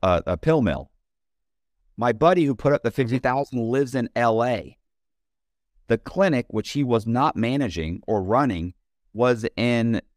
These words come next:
New Orleans. He gets indicted. He goes to trial because he's like,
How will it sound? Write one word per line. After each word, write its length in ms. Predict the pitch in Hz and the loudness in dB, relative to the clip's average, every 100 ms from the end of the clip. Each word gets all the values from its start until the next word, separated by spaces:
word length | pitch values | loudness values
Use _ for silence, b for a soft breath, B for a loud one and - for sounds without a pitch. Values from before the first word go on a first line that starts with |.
| _ _ - | _ _ -6
New 160 | 110 | -2
Orleans. 680 | 123 156 156 90 - - _ _ _ _ _ _ _ _ _ _ | 2 4 4 2 -4 -14 _ _ _ _ _ _ _ _ _ _
He 160 | 160 | -2
gets 240 | 175 185 165 | 0 2 2
indicted. 720 | 120 110 135 170 104 90 - _ _ | 2 2 2 2 2 -2 -4 _ _
He 180 | 170 233 | -4 2
goes 260 | 247 147 | 2 2
to 100 | 120 | -4
trial 560 | 104 - 143 233 113 85 | -6 -2 0 0 0 -2
because 260 | 92 113 | -2 -2
he's 120 | 113 107 | 0 0
like, 160 | 98 | -2